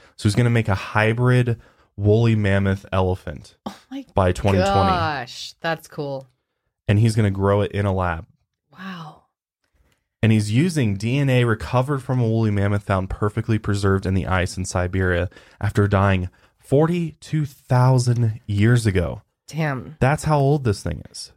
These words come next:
Speaker 2: Damn, it's so cute.
Speaker 1: It's like a, yeah, that's,
Speaker 2: It's
Speaker 1: that's
Speaker 2: so
Speaker 1: a,
Speaker 2: cute.
Speaker 1: look how preserved it is. It's crazy. Forty-two thousand years.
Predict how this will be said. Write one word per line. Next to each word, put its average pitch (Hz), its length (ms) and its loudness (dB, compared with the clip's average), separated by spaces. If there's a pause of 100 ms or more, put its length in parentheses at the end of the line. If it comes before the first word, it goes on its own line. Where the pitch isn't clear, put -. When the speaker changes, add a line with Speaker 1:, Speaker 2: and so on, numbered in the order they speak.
(140)
Speaker 2:
Damn, 233 340 0
it's - 160 -8
so 185 380 -2
cute. 156 440 -6 (140)
Speaker 1:
It's 127 180 4
like 151 160 2
a, 135 160 2
yeah, 123 440 0
that's, 120 220 0
Speaker 2:
It's - 200 -12
Speaker 1:
that's 156 220 2
Speaker 2:
so 123 80 0
Speaker 1:
a, 120 40 0
Speaker 2:
cute. 147 440 -8
Speaker 1:
look 147 100 0
how 180 140 2
preserved 180 500 0
it 80 80 -4
is. 87 160 -6
It's 95 140 -10
crazy. 202 420 -4
Forty-two 170 500 -2
thousand 147 360 2
years. 139 360 -2